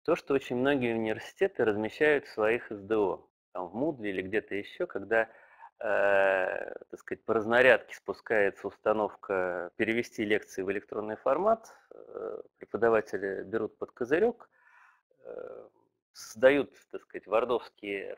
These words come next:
файлы и презентации, они загружаются в какую-то там информационную систему, э, добавляются к ним простейшие какие-то компьютерные тесты, в народе называемые угадайкой.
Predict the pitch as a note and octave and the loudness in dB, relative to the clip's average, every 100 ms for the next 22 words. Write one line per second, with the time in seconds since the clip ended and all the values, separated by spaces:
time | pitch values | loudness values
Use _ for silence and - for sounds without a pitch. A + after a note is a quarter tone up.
0 | - A2 G2 G2+ - B2+ D3 E3+ A3+ A3+ | -4 -2 0 -4 -6 -4 -4 0 -2 -2
1 | - C3+ A#2+ G#2+ G2 A2+ A#2 A2+ G2+ - | -4 -2 -2 -6 -6 -6 -4 -4 -4 -8
2 | _ F#2+ F#2+ F#2 F#2 G2 G2 _ _ _ | _ -10 -10 -10 -12 -16 -20 _ _ _
3 | G2 G2 F#2+ F2+ G#2+ G#2 - - F#2+ F#2+ | -8 -6 -6 -8 -10 -10 -12 -14 -14 -14
4 | - G#2 A2 B2 A#2 A#2 - - - A3+ | -12 -12 -10 -8 -8 -10 -12 -14 -6 -6
5 | A3 G#3+ _ _ - - - - G#2 G2+ | -6 -12 _ _ -20 -20 -16 -2 2 4
6 | F#2+ - G#2 G#2+ A#2+ B2 A#2 G#2 - - | 2 -2 -6 0 2 4 2 0 -4 -10
7 | G2 F#2+ F#2 F2+ - - F#2 F2+ _ G2+ | -6 -6 -6 -12 -20 -18 -16 -16 _ _
8 | _ _ _ _ _ _ _ _ _ _ | _ _ _ _ _ _ _ _ _ _
9 | _ _ _ - A2 - G2 - G2+ _ | _ _ _ -4 -4 -4 -8 -8 -20 _
10 | - - - G#2 G2+ G2+ G#2 A2 - G#3 | -20 -20 -16 -12 -10 -8 -8 -6 -2 -2
11 | - - D3 - _ - C#3 C#3+ C#3+ C3 | -2 -2 -4 -4 _ -6 -2 0 0 -2
12 | B2 B2 C3 B2 B2 A#2+ A#2 B2 B2+ A#2+ | -6 0 0 0 -2 -2 0 2 2 -2
13 | - A2 | -10 -18